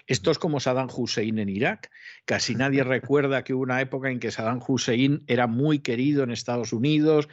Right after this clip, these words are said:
Speaker 2: Sí.
Speaker 1: era un héroe, era un personaje que se reunía justo con los que luego le declararon la guerra.
Speaker 2: La
Speaker 1: O sea,
Speaker 2: famosa guerra Irán-Irak, que, eh, con,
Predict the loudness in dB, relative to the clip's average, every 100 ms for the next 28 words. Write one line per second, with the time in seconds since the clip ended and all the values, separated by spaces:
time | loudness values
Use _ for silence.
0 | -8 0 4 4 2 0 -2 0 2 4
1 | 4 4 4 2 0 -4 -20 -8 -2 -2
2 | -2 -4 -4 -4 -4 -4 -2 -2 -2 -2
3 | 0 0 0 0 2 4 4 4 2 -2
4 | -2 -2 0 -2 -2 -2 -2 -2 0 2
5 | 2 2 0 0 0 2 2 2 0 2
6 | 4 4 4 2 2 -6 -6 -2 0 -2
7 | 0 0 2 2 2 2 0 -2 0 0
8 | -2 -6 _ -6 -4 -4 -4 -4